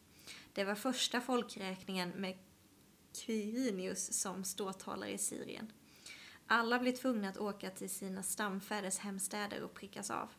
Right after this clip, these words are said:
Alltså fick Josef resa från byn Nasaret i Galileen till Davids stad Betlehem i Judeen på grund av folkräkningen, eftersom han var ättling till David. Maria, hans fästmö som väntade barn, hängde med.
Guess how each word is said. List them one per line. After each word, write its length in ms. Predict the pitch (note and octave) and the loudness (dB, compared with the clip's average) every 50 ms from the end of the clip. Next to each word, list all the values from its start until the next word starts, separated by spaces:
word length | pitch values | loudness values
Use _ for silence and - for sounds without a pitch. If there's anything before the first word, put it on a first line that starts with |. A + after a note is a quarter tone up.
| - - - - - - - - - - - - - - - - | -20 -20 -20 -20 -20 -20 -14 -14 -14 -14 -14 -18 -20 -20 2 6
Alltså 420 | A#3+ C4 C4+ C#4 C4+ - - A#3+ | 6 8 8 6 2 2 0 0
fick 180 | A#3+ - E3+ G3 | 0 -2 -4 0
Josef 520 | G3 G#3+ G3 F#3 F#3+ - - G#3+ G3+ G#3 | 2 2 2 2 2 -2 -2 -2 -2 -4
resa 440 | G3 G#3 G#3 G3+ G3 G3 - B3 A#3+ | -6 -4 -2 -2 -2 0 0 -2 -2
från 220 | A#3+ - G#3 G3+ | 0 0 -2 0
byn 240 | F#3+ F#3+ F#3+ F#3+ F#3+ | 0 0 0 0 0
Nasaret 540 | F#3+ F#3+ F#3+ F#3 - - - G#3 A3 A3+ A3 A3 - | 0 -2 -2 0 0 0 0 2 0 -2 -4 -4 -8
i 80 | G3+ | -6
Galileen 640 | F#3 G3 F#3 G3+ G#3+ A3 G3+ F3+ F3 F#3+ G3+ G3+ - - - - | -6 -4 -4 -4 -2 -2 -2 -2 -4 -4 -6 -6 -8 -10 -18 -8
till 160 | - - G3+ | -4 -4 -2
Davids 340 | G#3 G3+ F#3+ G3 G3 F#3+ - | 0 0 0 -2 -2 -4 -4
stad 300 | - - F#3 F3 F#3+ G3+ | -2 -2 -2 -4 -4 -6
Betlehem 840 | - A3 A3 - - - - - - - A3+ A3 A3 A3 A3+ A3 G#3+ G#3 - | -6 -8 -8 -8 -14 -20 -20 -20 -12 -4 -2 -2 0 0 0 -2 -4 -6 -6
i 80 | G3+ | -6
Judeen 480 | G3 G3 G3+ G3+ - A3+ A3+ A3 G#3 G#3 G#3 - - - - - - | -6 -6 -6 -4 -2 -2 -2 -2 -4 -8 -10 -14 -18 -18 -20 -18 -8
på 120 | - - A#3 | -2 -2 0
grund 300 | G#3 G#3+ G3+ F#3 F3+ F3+ | 2 4 2 2 2 0
av 80 | F3+ | -2
folkräkningen, 1040 | F#3 - - - G#3+ F#3+ - - - - G#3+ G#3 G#3 G#3 - - G3 - - - A3 - - - - - - - - - - | -4 -4 -4 -4 -4 -4 -4 -8 -10 -8 -8 -8 -8 -6 -8 -8 -6 -6 -6 -8 -8 -10 -14 -20 -20 -20 -16 -16 -16 -16 -10
eftersom 460 | - - A3 - - G#3 G3+ F#3+ G3 G#3 | -4 -2 -2 -2 -2 -2 -2 0 0 0
han 320 | G3+ A3 B3 B3 B3 A#3 | 2 2 2 2 4 2
var 100 | G3+ - - | 0 0 -2
ättling 400 | G3 F#3+ - - - F#3 F3+ F#3 | -4 -6 -6 -8 -6 -6 -6 -6
till 100 | - F3 | -4 -4
David. 480 | F#3+ F3+ E2+ - - - - - - - - - - - - - - - - - - - - - | -2 -2 -2 -2 -4 -6 -8 -8 -14 -18 -20 -20 -20 -20 -20 -20 -20 -20 -20 -20 -14 -14 -12 -4
Maria, 440 | - G#3 G#3 G#3 G#3 A#3 A3+ G#3+ G#3 | 2 2 2 4 4 2 2 4 4
hans 260 | G#3 G#3+ A3 G#3+ - | 4 4 4 4 4
fästmö 440 | - G#3+ G#3 - - - G3 F#3 F#3 | 2 0 0 0 -2 -2 -2 -2 -2
som 160 | F#3 - F#3 | -2 -2 -2
väntade 360 | F3 F3 F3 E3+ F3+ F3+ F3+ F#3 | -2 -2 -2 -2 -2 -4 -4 -2
barn, 360 | - - - - - F#3 F#3 - - - - - - - - | -2 -4 -4 -4 -6 -8 -10 -14 -20 -20 -20 -20 -20 -20 -12
hängde 320 | - G3+ F3+ E3+ E3+ - | -8 -6 -6 -6 -6 -6
med. 200 | - - - G#3+ | -4 -4 -6 -6